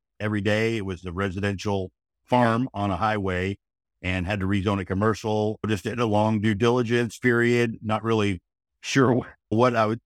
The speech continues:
getting kicked around like a football at the county and what it took to rezone it to commercial. Thankfully, I had some very patient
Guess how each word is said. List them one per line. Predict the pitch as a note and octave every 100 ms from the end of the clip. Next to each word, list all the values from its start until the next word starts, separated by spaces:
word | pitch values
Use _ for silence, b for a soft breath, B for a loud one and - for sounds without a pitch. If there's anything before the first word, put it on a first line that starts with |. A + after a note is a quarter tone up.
| B2+
getting | A#2+
kicked | A#2 G2+
around | A#2 A#2
like | G#2+
a | F#2
football | A2+ A2 G2+ G2 G2
at | F2+
the |
county | - A2 A2 A2 A2 A2 G#2+
and | F#2+ E2 _ _ _ _ -
what | G2+ G#2+
it | F#2+
took | - F#2+
to | G2+
rezone | F#2+ G2 F2+ B2+ C3
it | B2+ A2+
to | G2+
commercial. | G2 A2+ A#2 - A#2 A#2 A2 -
Thankfully, | A#2+ G#2+ G#2+ G#2
I | G2
had | G2+ F2+
some | F#2
very | F#2 F#2
patient | F2+ G2+ F2+ E2+